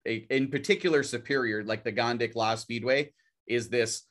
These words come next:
real long straightaways and, and what I think anyways is, like, pretty tight corners. And, uh, and so it's a, it's a driver track, and, and, uh,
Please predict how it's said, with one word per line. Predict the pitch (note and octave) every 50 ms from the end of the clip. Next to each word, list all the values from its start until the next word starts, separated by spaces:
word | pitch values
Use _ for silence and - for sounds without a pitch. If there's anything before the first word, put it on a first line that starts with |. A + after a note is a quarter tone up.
| _ _ _ _ _ -
real | G#2+ A2 B2 C3+ D#3 F3 F3 E3 D3+
long | D3 C#3 C#3 C#3+ D3 D3 D3+ D3+
straightaways | C#3+ - - - C#3+ C#3 C#3 C#3+ C#3+ C#3 C#3 C#3 C#3 C#3 - B2
and, | A#2+ A#2 A2 - B2
and | A#2+ A#2 A#2 A#2 A2 -
what | A#2 B2 B2 A#2+
I | A#2 A#2+ C3 D3
think | D3 D3 C3+ B2+ A#2 A#2+
anyways | B2+ B2 B2 A#2+ A#2+ A#2+ A#2+ A#2+ A#2 A#2
is, | A2 G#2 -
like, | A2+ A2+ A2 A2+ -
pretty | - C3 C3 A#2+
tight | A#2 - - A#2+ B2+ B2+ - _ _ _
corners. | - B2+ A#2+ B2 C3 D3+ F3 F3+ F3+ - _ _ _ _ - _ _ -
And, | A2+ A#2+ B2 A#2 A#2 A2+
uh, | A#2 A2 G#2+ G#2 G2+ -
and | - A2 A2
so | A2 B2+ A#2+
it's | A2 A2+ B2+ C#3 C#3 -
a, | D#3 C3 - - A2+
it's | A#2+ B2+ - -
a | D3 C3+ B2
driver | G2+ G#2 A2 A2 G#2+ A2 A#2 B2 B2 A#2 A2+ A2 G#2+
track, | - - A#2 A2 A2 G#2 G2 - - - - _ _ _ -
and, | G#2 A2 G#2+ G#2+ G#2+ G2+ G2 G2 F#2+ F#2 - _ _ _ -
and, | - G#2+ G#2+ G2+ G2+ G2+ G2
uh, | G2 G2 G2 F#2+ F#2 F2+